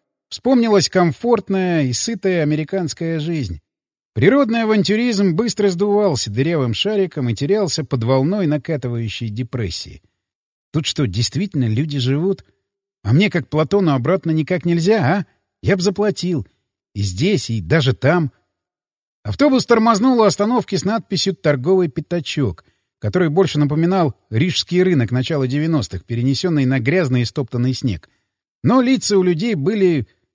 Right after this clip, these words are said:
обычные. Ни вселенской тоски на них, ни какой-то иной убогости. Живут всё же, просто живут. Город же, похоже, и вправду был обнесён стеной.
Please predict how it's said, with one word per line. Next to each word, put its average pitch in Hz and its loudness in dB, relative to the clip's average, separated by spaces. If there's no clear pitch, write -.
обычные. 98 -4
Ни 214 2
вселенской 196 0
тоски 139 -2
на 196 2
них, 185 0
ни 104 -2
какой-то 147 0
иной 185 2
убогости. 156 -6
Живут 160 0
всё 101 -4
же, 69 -12
просто 196 0
живут. 98 -2
Город 277 6
же, 220 -2
похоже, 220 2
и - 2
вправду 208 0
был 196 0
обнесён 160 0
стеной. 127 -4